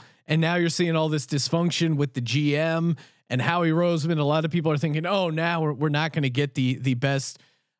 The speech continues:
uh, coaching candidates. It's gonna limit our, our ability to bring in the big name, top name talent."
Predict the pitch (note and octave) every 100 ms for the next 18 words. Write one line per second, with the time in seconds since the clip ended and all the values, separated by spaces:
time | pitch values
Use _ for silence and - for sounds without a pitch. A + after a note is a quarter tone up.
0 | - A#2 A#2 D#3+ D#3 C#3+ C3+ C3 C3 B2+
1 | B2 A#2+ C#3 - D#3 C3+ C#3 E3+ D#3 D3
2 | - C#3 C3+ B2+ B2+ C3+ C3 B2+ D3 C#3+
3 | C3+ C3 C#3+ C#3 C#3 B2+ B2+ B2 D#3+ D3+
4 | D#3 C#3+ C3 - F3 D#3+ E3 C#3+ C3+ B2
5 | D3+ D3 C3+ C#3 B2